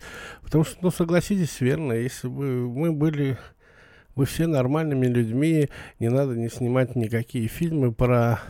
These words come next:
Димон вам, блядь, не Димон, блядь. А, уже бы давно это просто бы лавинообразно все объединилось,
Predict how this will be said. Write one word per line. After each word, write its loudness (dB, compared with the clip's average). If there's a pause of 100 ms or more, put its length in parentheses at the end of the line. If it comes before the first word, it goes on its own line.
(320)
Димон 2
вам, 2
блядь, -2
не -2
Димон, 0
блядь. -4 (640)
А, -4 (300)
уже 8
бы 4
давно 2 (460)
это 0
просто -4
бы -2
лавинообразно 4
все 0
объединилось, -2